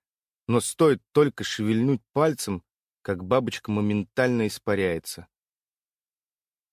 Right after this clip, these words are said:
Проснулся Леваков от навязчивой трели будильника. Кто его поставил, непонятно. Кое-как нащупал гаджет,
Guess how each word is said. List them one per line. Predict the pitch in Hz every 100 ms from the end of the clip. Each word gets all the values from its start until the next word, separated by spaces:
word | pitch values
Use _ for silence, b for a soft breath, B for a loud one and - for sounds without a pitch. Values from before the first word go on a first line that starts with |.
| _ _ _ _ _ _ _ _ _ _ _
Проснулся | 101 92 139 180 - 151
Леваков | 139 127 - 156
от | - -
навязчивой | 107 104 143 - 123 104
трели | - 120 127 117
будильника. | 107 98 104 87 85 - 82 _ _ _ _ _ _ _ _ _ _ _ _
Кто | - _ 127
его | 139 127
поставил, | - 107 - 139 143 117
непонятно. | 110 110 104 117 113 92 78 85 82 _ _ _ _ _ _ _ _ _ _ _ _
Кое-как | 139 143 - 135 -
нащупал | 113 101 - 120 101
гаджет, | 90 107 131 117 117